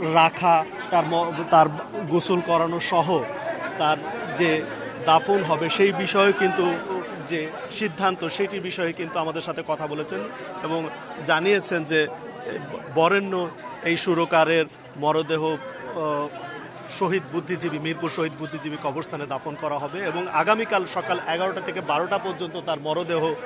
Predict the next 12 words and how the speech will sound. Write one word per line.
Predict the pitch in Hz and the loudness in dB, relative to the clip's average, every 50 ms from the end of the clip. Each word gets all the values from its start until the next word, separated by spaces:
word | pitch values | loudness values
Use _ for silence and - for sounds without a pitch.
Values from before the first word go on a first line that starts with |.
| - - - - - - | -10 -10 -12 -12 -4 -4
রাখা | 151 143 139 151 151 156 160 175 170 | -2 0 2 0 0 0 2 2 2
হবে, | 160 156 156 147 151 | 2 2 2 0 0
আহ, | 147 - - - - - - - - - - - - - - - - - - - 185 190 208 - - - - - - - - - - - - - - - - - - - - - | -2 -4 -8 -10 -10 -12 -12 -12 -12 -10 -10 -10 -10 -10 -10 -10 -10 -10 -10 -10 -10 -12 -12 -14 -16 -16 -16 -16 -18 -16 -18 -18 -18 -18 -18 -16 -16 -16 -16 -14 -14 -14 -10 -6
শহীদ | 185 185 - 143 | -4 -4 -2 -2
মিনারে, | 151 165 156 151 143 151 185 220 220 170 139 | 0 0 0 2 2 0 -2 -2 -6 -2 0
জাতীয় | 165 160 156 180 165 175 175 175 - - | 2 2 2 2 2 0 0 -2 -4 -6
শহীদ | - - - 175 165 170 151 | -6 -2 0 0 0 0 0
মিনারে | 156 165 165 156 156 190 226 - - - - - - 127 | 0 0 0 0 0 -2 -4 -4 -8 -14 -16 -14 -10 -6
এবং | 170 170 185 | -2 -2 -2
সেখানে | 180 - 208 - 185 202 185 196 185 | 2 0 0 2 4 4 4 4 2
সর্বসাধারণের | - - 180 180 180 180 185 190 190 190 - - - - - 107 - - - 170 170 175 202 202 196 190 175 156 - - - - - - - 220 175 139 | 2 2 2 2 2 2 0 0 0 -2 -4 -8 -10 -12 -12 -8 -8 0 2 2 2 4 2 2 2 0 -2 -4 -8 -12 -12 -12 -12 -12 -12 -14 -6 -2
জন্য | 185 180 170 165 165 170 180 | -2 0 0 0 -2 -4 -4